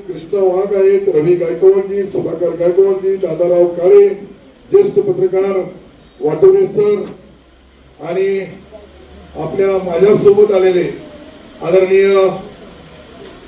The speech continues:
अर्जुन पाटील गाडे, दामोअण्णा गव्हाणे, नानासाहेब रहाटे, शिवाजीराव वाटोरे, उपस्थित सर्व महंत,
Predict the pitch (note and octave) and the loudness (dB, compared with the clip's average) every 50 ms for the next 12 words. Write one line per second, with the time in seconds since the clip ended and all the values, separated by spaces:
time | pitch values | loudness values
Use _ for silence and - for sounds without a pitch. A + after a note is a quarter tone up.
0 | - - - - - - - - - - F#3+ G3+ G3+ - F#3 F3+ F#3 F#3+ F#3 F3 | -20 -20 -20 -20 -20 -6 -2 0 2 4 4 4 4 2 0 2 2 2 0 0
1 | E3 D#3+ E3 F#3 G3 G3+ G3+ G#3 G3 - D#3+ D#3+ E3+ F3 F#3 F#3 F3+ F3+ F3 E3+ | -2 0 4 6 6 6 6 4 2 -2 -6 -8 -6 -4 -4 -4 -4 -4 -8 -10
2 | E3 E3 E3 E3 E3 E3+ F#3 G3 G3 G3+ G3 G3 F#3+ - - - - - - - | -10 -8 -6 -4 -2 -2 -2 -2 -2 -2 -2 -4 -6 -8 -12 -20 -20 -20 -20 -20
3 | - - - - D3+ D#3+ E3+ F3 F3+ F3+ F3 - F#3+ E3 E3 D#3+ D3 C#3+ D3 D#3 | -20 -20 -20 -16 -12 -10 -6 -4 -4 -2 -2 0 0 0 0 0 -2 -4 -4 -4
4 | F3+ F3 - G#3 G3+ G3+ G3+ G3+ G3 - - - - E3+ D#3+ E3 E3+ F3 E3+ F#3 | 0 4 4 6 6 6 4 4 2 -2 -10 -16 -12 -8 -4 -2 0 2 2 2
5 | F3+ F3+ F3+ F3 F3 F3 F3 E3+ - D3+ D3+ D3+ D3+ - F#3 G3+ G#3+ G3+ F#3 - | 4 4 2 2 2 0 -4 -4 -6 -6 -6 -4 0 2 4 4 6 4 2 0
6 | - - - - - - - - - - - - - - - - - - - - | -4 -10 -16 -20 -20 -20 -20 -20 -20 -20 -20 -20 -20 -20 -20 -20 -20 -20 -20 -16
7 | - C#3+ - - F#3+ - - G#3 G#3+ G3+ - - - G3+ G3+ G#3+ G#3+ G#3+ G#3+ G#3 | -12 -6 -2 -2 -2 -2 -2 -4 -6 -6 -2 0 2 4 6 6 4 4 2 0
8 | F#3+ - - - - - - - - - - - - - - - - - D#3 F3+ | 0 -2 -4 -10 -18 -20 -20 -20 -20 -20 -20 -20 -20 -20 -20 -20 -12 -6 -2 -2
9 | G3 G3+ G3+ G3+ - | -2 -2 -2 -4 -2